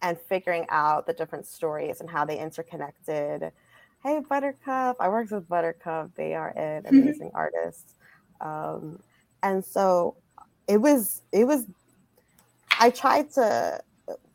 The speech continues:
Speaker 1: make sure that, like, a friend was in each of the comics or in each of the stories. Um, and they feel self-contained. Like, I, it was really important for me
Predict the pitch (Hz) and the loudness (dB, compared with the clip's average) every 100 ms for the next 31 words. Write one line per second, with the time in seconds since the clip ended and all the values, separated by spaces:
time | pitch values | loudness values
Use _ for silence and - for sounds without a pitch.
0 | - _ _ _ _ 185 180 180 175 - | -20 _ _ _ _ -4 -2 -2 -4 -8
1 | - - 175 170 170 160 - 156 - - | -8 -2 2 2 2 0 -4 -4 -6 -8
2 | - _ - 165 175 - - 151 143 147 | -14 _ -4 -2 -2 -4 -2 0 0 -4
3 | 160 160 87 - - _ _ _ _ _ | -10 -10 -8 -8 -12 _ _ _ _ _
4 | - 190 175 170 - 185 - 175 - - | -4 -2 0 -2 -4 -8 -6 -10 -8 -8
5 | - 147 151 147 - - - - _ - | -2 -2 -2 -6 -8 -14 -14 -20 _ -4
6 | 175 185 175 202 175 180 180 - 160 156 | 0 0 0 -4 -6 -8 -10 -2 -2 0
7 | 151 160 151 - - - _ 180 170 160 | -4 -6 -8 -12 -20 -20 _ 4 6 6
8 | 156 147 143 - _ _ - 185 180 180 | 4 2 -2 -12 _ _ -2 0 0 4
9 | 185 202 - 254 302 285 - 214 226 - | 4 2 -2 0 2 0 4 6 4 2
10 | 196 196 180 170 170 - - - - 202 | -4 -2 -6 -8 -10 -12 -14 -20 0 6
11 | 202 202 - 214 226 208 277 359 247 202 | 8 6 6 6 6 4 2 2 2 2
12 | 190 214 175 185 170 160 160 165 | 0 -2 -8 -6 -2 -2 -2 -2